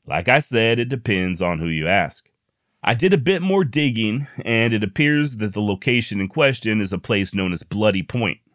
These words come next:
just a few miles south of the Oregon border on what's now Highway one thirty-nine, near the eastern shore of Tule Lake, where the trail passed between an outcropping of lava and the water. Evidently, this was one hell of an ambush spot where the Modoc laid in wait for hapless immigrants in the eighteen fifties.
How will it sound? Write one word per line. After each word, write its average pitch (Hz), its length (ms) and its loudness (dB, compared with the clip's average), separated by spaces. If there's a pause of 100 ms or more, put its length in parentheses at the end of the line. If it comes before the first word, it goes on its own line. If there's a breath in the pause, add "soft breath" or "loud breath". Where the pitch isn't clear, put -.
(320)
just 139 220 -2
a 107 40 -2
few 131 160 -2
miles 110 300 4
south 127 400 2
of - 60 -20
the 98 100 -2
Oregon 98 420 0
border 123 480 2
on 101 160 2
what's 95 240 -2
now 104 220 2
Highway 95 460 0
one 90 240 -2
thirty-nine, 107 720 -2 (320)
near 123 180 2
the 113 100 2
eastern 117 340 0
shore 127 320 0
of 107 100 -2
Tule 107 340 0
Lake, 127 380 0
where 107 100 -2
the 90 80 -4
trail 107 300 2
passed 104 320 2
between - 260 -4
an 92 140 0
outcropping 98 640 2
of 87 100 -8
lava 98 520 2
and 85 140 -2
the 71 60 -4
water. 90 460 0 (520)
Evidently, 123 520 2
this 120 180 -2
was 107 100 -8
one 127 200 2
hell 131 220 4
of 120 60 0
an 120 60 0
ambush 131 420 0
spot 113 360 4
where 110 100 0
the 101 80 2
Modoc 110 460 2
laid 104 180 2
in 104 160 0
wait 120 240 2
for 98 140 -4
hapless 101 420 2
immigrants 107 540 -2
in - 80 -10
the 85 100 -2
eighteen 87 320 -2
fifties. - 640 -6